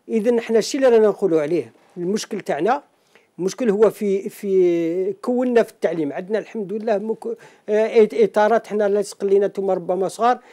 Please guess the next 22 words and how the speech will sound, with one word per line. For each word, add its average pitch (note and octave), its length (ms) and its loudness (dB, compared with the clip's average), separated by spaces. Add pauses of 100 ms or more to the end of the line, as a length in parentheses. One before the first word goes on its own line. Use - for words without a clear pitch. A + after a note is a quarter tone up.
(240)
نحنا F3 180 0
لا G#3 60 6
يسق - 280 -6
لينا، G#3+ 220 2
ما A3 100 0
كناش - 240 -8
نعرفوا G3 320 0
واش - 140 -2
هو F#3+ 180 6
المعلم، G3 540 2
ما G#3+ 60 0
نعرفوش F#3 400 -4
واش F#3 160 -6
هو G3+ 160 4
الطبيب، G#3+ 400 -2
ما A#3 100 0
نعرفوش A3+ 540 -6 (280)
من B3+ 240 4
لا B3+ 160 6
شيء، D4 240 2
آه، A#3+ 360 4
انطلقنا. G#3+ 540 0